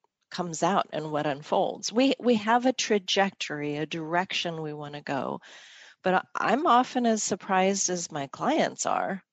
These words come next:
about what they uncover. And so sometimes people have a sense of their, like, their superpower or where they wanna go. Sometimes it's a little, um, sometimes their gifts are in their blind spot,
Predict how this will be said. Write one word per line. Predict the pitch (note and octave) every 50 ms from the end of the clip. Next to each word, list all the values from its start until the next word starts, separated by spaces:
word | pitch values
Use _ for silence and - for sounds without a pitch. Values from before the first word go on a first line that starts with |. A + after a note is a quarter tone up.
| _
about | - D#3+ D#3 E3+ D#3 D#3 D#3 D3+ - - - - - - _ _
what | - E3+ F3 F3 F3+ - -
they | F3+ F3 E3
uncover. | D3+ D3 C#3 C#3+ - - - F#3 F3 E3 E3 - - - F#3 - _ _ _ _ - - - - _ _ _ -
And | F3+ F3 F3 F3
so | - - F#3 F3 E3+ E3+ E3+ D#3+ - - _ _ -
sometimes | - - A#3 A#3 C#4 D4 - - D#4 D4+ D#4 -
people | - - C4+ A#3 - G#3
have | G3 F#3+ G3 F3 D#3
a | D3+ D3+
sense | - - - C#3+ D3+ F3+ G3+ - -
of | A#3+ B3 A#3+
their, | A#3 A#3+ A#3+ A#3+ A#3+ A#3+ A#3+ - - _ _ -
like, | D#3+ - _ _ _ -
their | E3 D#3+ D#3+ D#3+ D#3+ D#3+ D#3+ D#3+ - _ _ - - - - _ _ _ _ _ _ _ -
superpower | - - B3+ A3+ A#3+ A#3+ - A3+ A#3 A3+ G#3+ G#3+ G#3+ G3+
or | F#3+
where | F3+ F3+ G3 G3+ G#3
they | G3+ G#3
wanna | G3 G3 G3 F#3+ F#3+
go. | F#3 F#3+ F3+ F3+ E3+ - -
Sometimes | - - - F#3+ G#3+ A3 - - A#3 A3 A3 A3 G#3 -
it's | F#3+ F3+ - -
a | F3
little, | E3+ E3 D#3+ F3 E3 F3+ F3 F3 F3 E3+ E3+ - - _ _ -
um, | D#3+ D#3 D3+ D3+ D3+ D3+ D3 D3+ D3 D3 _ _ _ _ _ _ _ _ _ _ _ _ _ _ _ _
sometimes | - - F#3+ G3 F#3+ F#3 G3+ G3+ G3+ -
their | G3 F#3
gifts | E3+ - E3 E3 - - - F3
are | E3
in | E3 D#3+
their | D#3 D3+ D3
blind | - C#3+ C3+ C3 C3+ D3+ E3+
spot, | - - - G#3+ A#3+ C4 -